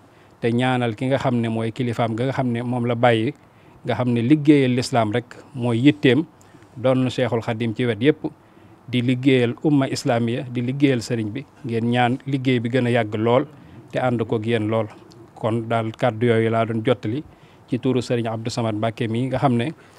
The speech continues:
ndawul sëriñ Mountakha la. Ok, kon, ok, kon li ci sëriñ bi dolli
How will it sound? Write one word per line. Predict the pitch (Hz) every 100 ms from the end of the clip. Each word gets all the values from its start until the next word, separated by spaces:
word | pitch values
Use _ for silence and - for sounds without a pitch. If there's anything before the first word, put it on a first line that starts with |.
| - - -
ndawul | 123 120 131 131 120
sëriñ | 143 123 117
Mountakha | 120 117 117 123 107
la. |
Ok, | 101 98
kon, | - 135 147 - - - - - - - - - -
ok, | 123 110 107 104
kon | 123 123
li | 131
ci |
sëriñ | 123 143 131
bi | 120
dolli | 131 117